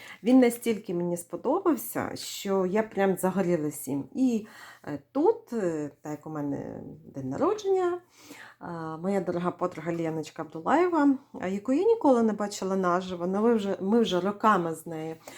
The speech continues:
е, спілкуємося і вітаємо одна одну з святами, е, запитала, що ти бажаєш? І я одразу сказала цей набір. Ну, одразу набір буквально за два дня потрапив до мене, чому я дуже тішусь. Лена, величезне дякую,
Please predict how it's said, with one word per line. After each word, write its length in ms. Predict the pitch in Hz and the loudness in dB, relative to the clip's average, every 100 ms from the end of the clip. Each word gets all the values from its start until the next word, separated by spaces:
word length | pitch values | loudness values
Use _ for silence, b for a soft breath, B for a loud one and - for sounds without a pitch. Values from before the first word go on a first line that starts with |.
| B - | B -18
е, 60 | 160 | -18
спілкуємося 920 | - 170 - 302 311 262 254 - 175 | -16 -18 -4 2 6 6 4 -2 -6
і 60 | |
вітаємо 480 | 151 151 175 175 165 | -6 -8 -8 -6 -6
одна 220 | 156 - | -10 -10
одну 260 | 160 156 160 | -12 -12 -12
з 160 | - - | -14 -14
святами, 480 | 147 269 359 311 294 B B - | -8 -2 0 0 -2 B B -10
е, 60 | 214 | 2
запитала, 440 | 285 - 220 190 | 2 4 4 4
що 200 | 190 - | 2 0
ти 120 | 440 277 | 0 2
бажаєш? 500 | 226 202 160 - 285 | 0 0 -2 -4 -2
І 60 | |
я 400 | 466 698 659 349 | 2 4 2 2
одразу 380 | 254 262 320 269 | 4 6 6 4
сказала 420 | - 220 240 220 | 2 2 4 2
цей 220 | 202 220 | 0 -2
набір. 320 | 190 160 139 - _ - _ _ _ - | -2 -4 -6 -12 _ -20 _ _ _ -8
Ну, 140 | 294 339 | 0 2
одразу 400 | 214 214 208 185 | 4 6 6 4
набір 400 | 180 170 180 160 - _ _ _ _ _ _ _ 165 | 0 2 0 -2 -12 _ _ _ _ _ _ _ -4
буквально 580 | 170 160 170 160 160 | -2 0 2 2 2
за 140 | 151 160 | -2 -2
два 240 | 156 165 | 0 0
дня 260 | 160 170 151 B B B - | 0 -2 -4 B B B -18
потрапив 500 | 175 180 170 165 151 | -4 0 0 -2 -2
до 100 | 170 | 2
мене, 420 | 196 277 349 330 330 | 4 4 4 0 -4
чому 260 | - 226 220 | -2 2 2
я 60 | |
дуже 260 | 180 180 170 | 0 -2 -4
тішусь. 580 | - 294 330 320 - 190 | 0 0 2 0 -2 -2
Лена, 320 | 202 202 196 _ - | 0 0 -2 _ -8
величезне 800 | 196 254 254 - 220 214 185 180 | 6 8 8 6 4 4 0 2
дякую, 460 | 220 269 277 302 | 6 6 6 0